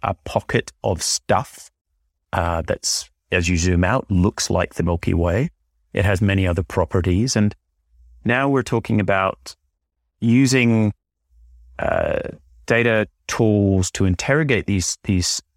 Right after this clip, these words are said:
data sets on our, on our supercomputer, Swinburne and ostar, and trying to understand how to, uh,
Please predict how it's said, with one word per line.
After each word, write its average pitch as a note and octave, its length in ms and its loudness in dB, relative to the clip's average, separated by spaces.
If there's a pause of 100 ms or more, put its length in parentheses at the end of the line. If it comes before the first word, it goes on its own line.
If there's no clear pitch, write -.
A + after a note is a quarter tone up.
data G2 160 2
sets - 240 -2
on F#2 100 0
our, E2+ 260 -2
on F#2+ 120 0
our F2 80 0
supercomputer, - 520 -2
Swinburne G2 380 2
and E2 120 -8
ostar, - 560 -2 (1200)
and B2 120 2
trying C#3+ 320 2
to - 140 -4
understand G#2+ 680 0
how A2 380 -2
to, G2 540 0 (840)
uh, E2+ 540 -2